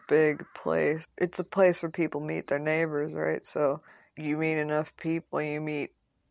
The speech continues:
a couple, even if you're not looking. But <sighs> I can't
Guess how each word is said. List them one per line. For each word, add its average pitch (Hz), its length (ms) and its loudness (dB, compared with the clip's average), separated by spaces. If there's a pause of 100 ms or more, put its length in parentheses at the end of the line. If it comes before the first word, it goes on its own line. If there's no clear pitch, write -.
a - 20 -14
couple, 143 280 0
even 165 240 2
if 156 140 -4
you're 160 100 -2
not 156 360 2
looking. 143 500 -4 (1300)
But 196 340 8
<sighs> - 1900 -8
I 180 60 -8
can't 170 480 4